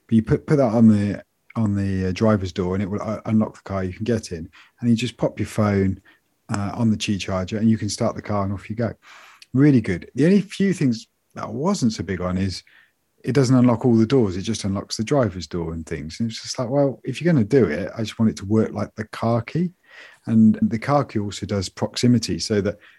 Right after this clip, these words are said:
as I walk towards the car, I'll unlock all the doors. Brilliant. And as I walk away, it locks them all.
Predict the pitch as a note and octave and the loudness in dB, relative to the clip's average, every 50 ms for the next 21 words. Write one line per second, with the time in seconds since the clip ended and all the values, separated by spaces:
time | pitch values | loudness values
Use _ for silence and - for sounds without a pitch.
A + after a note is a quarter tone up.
0 | _ - - A2 A2+ A#2 G#2+ G#2+ G#2 - - - A#2 A#2+ A#2 A2 A2 - - F#2 | _ -10 -6 0 2 4 4 4 2 0 -4 -2 0 0 0 0 -2 -6 -8 -6
1 | E2 E2 E2+ G2 G#2 G2+ G2+ G#2 F#2+ F#2 A2 G#2+ G#2 G2+ G2 C3+ B2+ G2+ D#2+ - | -4 -4 -2 -2 0 0 0 -2 -4 -2 -2 -2 -2 -2 -2 0 0 0 0 -2
2 | - - - A#2 G#2 F#2 E2 D2+ - _ _ _ _ _ _ _ _ _ - A2+ | -6 -6 -4 -4 -4 -4 -6 -10 -12 _ _ _ _ _ _ _ _ _ -10 -6
3 | G#2+ G#2 G2 F#2 - G#2 G2 G2 F#2 - - A2 A2 A2+ B2 D#3+ E3 - - - | -4 -4 -4 -2 -2 -4 -4 -4 -4 -2 0 2 2 2 0 -2 -4 -4 -6 -14
4 | - - D#2+ D2+ | -14 -14 -16 -16